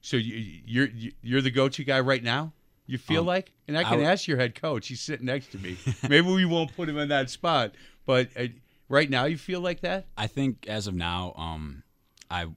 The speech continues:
Speaker 2: do get the majority of the innings.
Speaker 1: Okay. Um, can you, you, you wanna go seven, or you wanna get to five and then give it, hand
Speaker 2: Well,
Speaker 1: it off to somebody?
Speaker 2: it's, it's, we're working up right now 'cause it's still early in the
Speaker 1: Yeah.
Speaker 2: season, but eventually I plan on going all seven.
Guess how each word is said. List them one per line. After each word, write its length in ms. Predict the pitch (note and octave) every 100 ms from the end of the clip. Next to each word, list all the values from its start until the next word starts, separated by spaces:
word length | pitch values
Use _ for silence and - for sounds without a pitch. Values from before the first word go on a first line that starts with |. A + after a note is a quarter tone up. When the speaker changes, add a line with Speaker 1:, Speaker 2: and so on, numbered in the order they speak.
| _ _ _
Speaker 2:
do 180 | - F#2
get 240 | E2+ F2
the 80 | -
majority 520 | E2 D#2+ D2+ E2 D#2+ D#2+
of 260 | C#2+ D2
the 120 | C#2+ D2
innings. 400 | D2+ D#2 E2+ - _ -
Speaker 1:
Okay. 340 | A#2+ A#2+ G#2+ - - - _ -
Um, 160 | B2 A#2
can 200 | C#3+ C3+
you, 260 | B2+ C3+ G#2+
you, 240 | B2 C3+ C#3+ A#2
you 180 | B2+ B2+
wanna 220 | C3+ C3+
go 120 | C3+
seven, 460 | A#2 - D#3 D#3 E3
or 40 |
you 120 | B2+
wanna 200 | A#2+ B2+ B2
get 180 | C3
to 140 | - G#2+
five 500 | - - A#2+ A#2+ A#2+
and 120 | A2
then 140 | A2+
give 220 | G2+ A#2+ A2+
it, 120 | A2 _ _
hand 140 | B2 A#2
Speaker 2:
Well, 80 | A2
Speaker 1:
it 40 |
off 180 | A2 B2+
to 60 |
somebody? 380 | - C3+ C#3+ D3 -
Speaker 2:
it's, 280 | A#2 - -
it's, 500 | B2+ B2 - - - - _ _ _ _ _ -
we're 140 | B2+
working 340 | A#2+ A2+ G#2 F2+
up 160 | E2+
right 160 | F#2 E2+
now 220 | F2 E2+
'cause 160 | G2+ F#2
it's 100 | F2+
still 220 | A2 F2
early 260 | E2+ E2+
in 80 | E2
the 60 | D#2+
Speaker 1:
Yeah. 120 | A2 G#2
Speaker 2:
season, 180 | E2+
but 120 | E2 E2+
eventually 560 | F#2 F#2+ - F2 D#2+ F2 _ _
I 80 | F2
plan 240 | F2 F2 E2
on 120 | D#2
going 220 | D#2 D2+
all 100 | D2
seven. 340 | C#2 D2 C2+